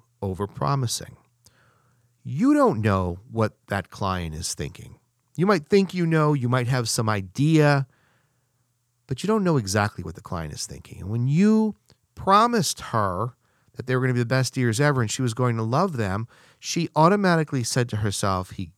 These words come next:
gets what I want and he's going to give me what it is that is pictured in my head." Now, you backed yourself into a corner because you've made these statements, made these promises.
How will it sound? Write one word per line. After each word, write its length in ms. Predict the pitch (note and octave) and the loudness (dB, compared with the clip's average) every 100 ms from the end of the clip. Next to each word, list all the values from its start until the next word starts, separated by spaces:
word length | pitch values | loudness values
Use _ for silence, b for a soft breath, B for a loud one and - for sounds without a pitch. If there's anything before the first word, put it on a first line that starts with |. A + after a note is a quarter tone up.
| - | -8
gets 320 | A#2+ D#3 - | -4 -2 0
what 140 | E3 C3+ | 2 4
I 120 | B2 | 4
want 480 | A2 A2 A2 G#2+ - | 2 0 0 -2 -6
and 120 | - | -14
he's 260 | - A#2+ B2+ | -4 -2 0
going 220 | A#2+ G2+ | 0 0
to 60 | E2+ | -2
give 300 | F2+ B2+ B2+ | -4 -2 0
me 200 | B2 A#2 | 2 2
what 200 | A2 G2+ | 0 -2
it 120 | F2+ | -4
is 240 | F#2+ G2+ F2+ | -4 -2 -4
that 140 | E2 | -4
is 220 | E2 F2 - B B B B _ _ | -4 -6 -10 B B B B _ _
pictured 400 | - - - C#3+ | -8 -6 -2 0
in 140 | G#2+ F#2+ | 0 2
my 300 | G2 F#2+ F2 | 2 2 0
head." 320 | D2+ F2+ - G2 | -4 -8 -8 0
Now, 240 | A2 A2+ - b b b | 2 2 -2 b b b
you 380 | C3 C#3+ C#3 - _ - | 2 4 4 -2 _ 0
backed 340 | F3 A3 - | 0 0 -4
yourself 380 | D3+ - D3+ - | -2 0 -2 0
into 220 | C3+ C3 | 0 2
a 60 | B2+ | 0
corner 460 | - D#3+ G#3 - - | 0 0 0 -6 -10
because 340 | A2+ A#2+ A#2 | -4 -4 0
you've 180 | C3 A#2+ | -2 0
made 460 | A#2 C3 E3+ A3 | 2 2 2 0
these 240 | F#3 D#3 C3+ | -2 -2 -2
statements, 520 | - D3+ D3+ A#2 G#2+ | -2 -2 0 -2 -2
made 200 | B2+ D3+ | -2 -2
these 200 | F3 C#3+ | -2 -6
promises. 540 | - D3 E3+ D#3 B2 | -2 0 0 0 -2